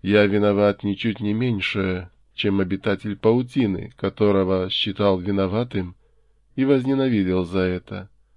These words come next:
Теперь я выяснил, что обитатель паутины спас гораздо больше народу,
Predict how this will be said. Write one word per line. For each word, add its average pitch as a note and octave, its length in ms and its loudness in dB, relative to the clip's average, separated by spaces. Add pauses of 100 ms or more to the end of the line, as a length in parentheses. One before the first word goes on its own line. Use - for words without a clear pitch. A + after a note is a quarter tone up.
(600)
Теперь D#3 360 -2
я D3 120 4
выяснил, B2 680 0
что - 260 -2
обитатель G#2 680 0
паутины G2+ 760 0
спас - 520 -4
гораздо G2+ 500 0
больше A#2+ 360 -2
народу, G2 580 -2